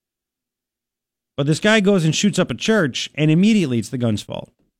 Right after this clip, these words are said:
Uh, Kirsten Gillibrand, a senator from New York, went to the Senate floor yesterday and wanted to ban bump stocks,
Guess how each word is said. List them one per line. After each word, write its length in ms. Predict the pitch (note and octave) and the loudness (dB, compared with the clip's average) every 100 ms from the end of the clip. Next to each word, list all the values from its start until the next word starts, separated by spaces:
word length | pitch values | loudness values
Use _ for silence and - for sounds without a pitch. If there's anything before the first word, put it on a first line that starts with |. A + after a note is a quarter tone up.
| _ _ _ B2+ | _ _ _ -2
Uh, 360 | D3+ D3+ D3 | 2 4 2
Kirsten 460 | - A3 A#3+ A3 D#3+ | 0 0 2 2 0
Gillibrand, 440 | D3+ G#3+ D#3+ C#3 | 2 0 0 0
a 20 | |
senator 340 | B2+ G3 F#3 E3 | 0 0 0 0
from 160 | D#3+ | 0
New 80 | D#3 | 0
York, 400 | D3+ F#3 C#3 - _ _ _ - | 2 0 -2 -6 _ _ _ -4
went 180 | E3 G3+ | -2 0
to 80 | F3+ | 0
the 100 | D3 | 0
Senate 280 | G3 F3+ | 0 0
floor 240 | - G3 G3+ | -2 0 2
yesterday 420 | E3+ - D3+ D3+ | 0 -2 0 0
and 100 | C#3 | 2
wanted 220 | E3 E3 | 0 0
to 60 | C#3+ | 0
ban 300 | D3+ D3 B2 | 0 0 0
bump 280 | - G#3+ - | 0 0 0
stocks, 540 | A#2 - - - | -2 -4 -10 -10